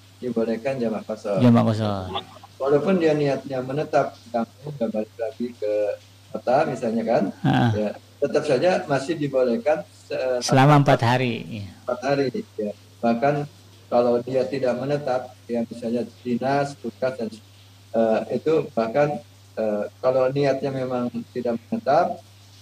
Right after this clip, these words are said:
Speaker 1: dan dia berpindah-pindah, masih dibolehkan jamak qasar lebih dari empat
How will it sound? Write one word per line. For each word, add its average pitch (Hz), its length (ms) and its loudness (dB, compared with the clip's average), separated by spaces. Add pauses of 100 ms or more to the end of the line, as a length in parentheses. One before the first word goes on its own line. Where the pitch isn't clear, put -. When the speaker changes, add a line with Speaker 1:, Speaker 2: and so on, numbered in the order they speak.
(120)
Speaker 1:
dan 110 320 0 (240)
dia 123 240 0
berpindah-pindah, 127 800 -2 (400)
masih - 320 -10
dibolehkan 107 640 0
jamak 98 320 -4
qasar - 400 -14 (160)
lebih - 240 -10
dari 95 220 -4
empat 95 180 -10